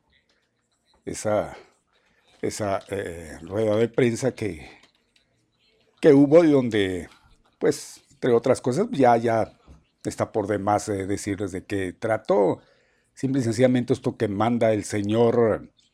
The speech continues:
el señor García,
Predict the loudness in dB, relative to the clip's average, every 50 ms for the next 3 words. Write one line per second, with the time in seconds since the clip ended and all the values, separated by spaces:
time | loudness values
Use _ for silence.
0 | _ _ _ _ -20 _ _ _ _ _ _ _ _ _ _ _ _ _ _ _
1 | _ _ -8 -6 -6 -6 0 4 4 4 4 4 2 0 0 -2 -8 4 4 8
2 | 8 8 8 8 6 4 0 -6